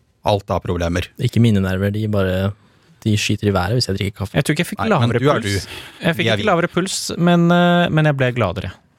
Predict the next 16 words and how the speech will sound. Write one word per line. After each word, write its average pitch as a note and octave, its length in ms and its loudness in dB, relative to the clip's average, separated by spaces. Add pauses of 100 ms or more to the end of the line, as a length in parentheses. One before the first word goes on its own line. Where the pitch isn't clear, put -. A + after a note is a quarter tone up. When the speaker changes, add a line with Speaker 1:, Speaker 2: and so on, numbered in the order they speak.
(120)
Speaker 3:
Det - 80 -2
ble - 100 0
jeg. - 100 -8 (240)
Speaker 1:
Ja, - 160 -4
vi G2 100 0
er A2 200 2
enige F2+ 120 -2
om F2+ 80 -2
det. E2 120 -4 (100)
Speaker 3:
Ja. - 120 -4 (300)
Speaker 1:
Ja. - 100 -6 (960)
Speaker 3:
Og C#3+ 140 2
Speaker 1:
Jan A2 180 0
tar - 160 0
Speaker 3:
hvilken, D#3 120 0
Speaker 1:
feil. - 180 -10